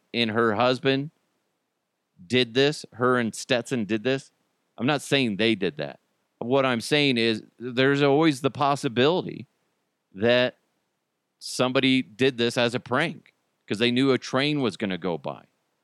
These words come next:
I don't know the complete landscape. What, how logical is that? Is, is there a nearby road that somebody could have parked their car and just waited, say, "Hey, you know what? That train's gonna go by soon.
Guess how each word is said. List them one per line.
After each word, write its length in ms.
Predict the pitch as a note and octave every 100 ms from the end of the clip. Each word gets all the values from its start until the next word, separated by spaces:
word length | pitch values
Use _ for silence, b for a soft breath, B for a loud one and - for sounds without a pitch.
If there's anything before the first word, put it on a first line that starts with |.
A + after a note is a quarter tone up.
| _ _
I 160 | G2+ B2
don't 240 | C3+ C#3
know 260 | C#3+ C3 C3+
the 220 | B2 C3+
complete 520 | A2+ B2 A2 C3+ C3+
landscape. 720 | - A#2 C3+ D#3+ D3+ - F#2+ E2+
What, 260 | G2+ A#2 - _ _
how 260 | - C#3+ C#3+
logical 800 | C3 A#2+ A#2+ C#3 C3+ B2+ B2+ -
is 240 | C#3+ D#3 G#2+
that? 200 | F2+ -
Is, 180 | G2+ -
is 220 | - G#2+ F#2+
there 320 | A2 A2 G#2
a 40 |
nearby 480 | G2+ A2 A#2+ A2+ A#2+
road 480 | G#2+ G#2+ A2+ E3+ C4 - _ _ _ _ _ _ _ _ _ -
that 280 | A#2+ B2
somebody 320 | - C3+ C3+ C3+
could 140 | C#3
have 100 | A2+
parked 280 | - C#3 -
their 140 | D3+
car 440 | - A#2+ A2+ B2 - _ _
and 140 | A2+
just 200 | A2+ A#2+
waited, 540 | G#2+ A2 C#3+ B2+ A2 -
say, 240 | A2+ G2+
"Hey, 200 | F#2+ C3+
you 240 | A#2+ F#2+ A#2
know 140 | A#2+
what? 260 | A2 B2 -
That 200 | A#2 -
train's 460 | - C3 C#3+ C3
gonna 200 | - G#2
go 160 | F#2+ G2
by 260 | F2 G2+
soon. 480 | F#2+ - G2+ F#2 F#2